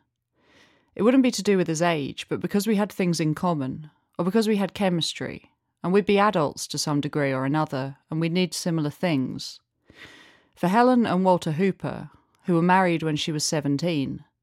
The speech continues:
perhaps their priorities hadn't grown the same. By the mid-nineteen seventies, Tony, their eldest child, had just become a teenager, and Walter had retired. So for the first time in a while, Helen was able to work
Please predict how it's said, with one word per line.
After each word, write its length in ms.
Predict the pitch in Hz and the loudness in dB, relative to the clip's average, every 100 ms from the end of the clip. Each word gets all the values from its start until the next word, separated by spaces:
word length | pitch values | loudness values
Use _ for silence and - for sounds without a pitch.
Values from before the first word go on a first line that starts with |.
| _ _ _ _ _ | _ _ _ _ _
perhaps 320 | 185 214 247 | 0 0 0
their 120 | 247 | -2
priorities 680 | 220 208 196 196 - 170 151 | 0 2 4 2 0 -2 -2
hadn't 240 | 170 156 143 | -2 -2 -2
grown 320 | 160 170 156 | 0 0 0
the 80 | 143 | -2
same. 480 | - 135 127 - - - - | -4 -4 -4 -8 -14 -6 -2
By 80 | |
the 80 | 180 | 2
mid-nineteen 580 | 214 220 226 196 190 165 | 2 2 2 2 2 0
seventies, 800 | 160 180 160 147 139 135 - - - _ - - - - - | 0 0 0 -4 -6 -10 -12 -16 -18 _ -20 -20 -20 -20 -6
Tony, 460 | 214 202 170 - | 2 2 2 0
their 180 | 160 170 | 0 2
eldest 380 | 180 165 160 - | 4 2 -2 -2
child, 440 | 190 170 139 - | 0 0 0 -4
had 100 | 151 | -6
just 180 | 170 165 | -4 -4
become 240 | 180 180 | -4 -2
a 60 | 165 | -2
teenager, 760 | - 175 170 147 135 123 135 - - | -2 -2 0 -2 -2 -6 -8 -14 -8
and 160 | 170 170 | 0 2
Walter 260 | 208 214 | 2 2
had 140 | 196 160 | -2 -2
retired. 680 | 147 165 175 143 - - - _ _ _ _ - - - | -4 -4 -2 -2 -8 -14 -20 _ _ _ _ -20 -20 -14
So 180 | - 208 | -2 0
for 80 | 190 | 0
the 80 | 202 | 0
first 280 | 233 247 - | 2 0 2
time 220 | 240 202 | 2 4
in 60 | |
a 40 | 180 | 4
while, 460 | 185 185 156 - | 4 4 2 -2
Helen 400 | 135 196 202 202 | -4 2 4 4
was 140 | 185 180 | 4 4
able 200 | 180 165 | 4 2
to 100 | 180 | -2
work 580 | 180 220 135 - - | 2 2 2 -4 -16